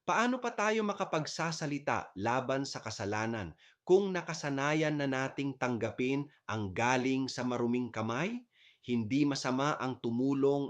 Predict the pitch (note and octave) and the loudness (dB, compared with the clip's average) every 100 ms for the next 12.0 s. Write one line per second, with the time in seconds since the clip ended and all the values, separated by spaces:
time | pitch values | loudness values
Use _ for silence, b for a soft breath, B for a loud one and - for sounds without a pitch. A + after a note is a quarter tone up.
0 | B2+ B2 A#2+ A2+ G#2+ A2+ B2+ - A#2 G#2 | -2 0 0 0 0 0 -2 -4 -6 -4
1 | A2+ A2+ A2+ A2 B2 A#2 D#3 G3 G#3+ B | -2 -2 0 -2 -4 -2 0 -2 -6 B
2 | B B - C3 C3 A#2+ B2 A#2+ B2+ C#3+ | B B -2 0 0 0 2 0 0 -2
3 | D#3 E3 E3+ D#3+ - B2 C3+ A#2 G#2+ - | 0 0 0 -2 -4 -2 0 -2 -4 0
4 | C#3 C#3+ D3 - A2 A2+ A2+ - - G#2+ | 2 4 2 0 -2 -2 -2 -4 -4 0
5 | D3+ F#3 - _ - G#2+ A#2+ A2+ A2 B2+ | 2 0 -4 _ -12 -4 0 2 2 0
6 | C3+ D3 D3+ - - A#2+ A2+ A2 D3 E3+ | 0 -2 -2 -4 0 0 0 -2 0 0
7 | F#3 - A#2 G#2+ A#2 A#2+ C#3+ C#3+ C#3+ C#3 | -2 -2 -2 2 4 4 4 2 -4 -4
8 | B2 A2+ G#2 A2 - D3 F3+ F3+ B B | -4 -4 -4 -4 0 2 2 -2 B B
9 | B D3 D#3 - C3+ C3+ A2+ A#2+ B2 C3+ | B -2 -2 -2 -2 0 0 2 2 2
10 | C3+ C3+ C3+ B2 G#2+ G#2+ A2 A2+ A#2 - | 2 2 0 -2 -2 -2 0 2 2 0
11 | A2 G#2 G2+ G#2+ G2 F#2+ F2+ E2 D#2 | -4 -4 -4 -4 -2 -2 -2 -4 -8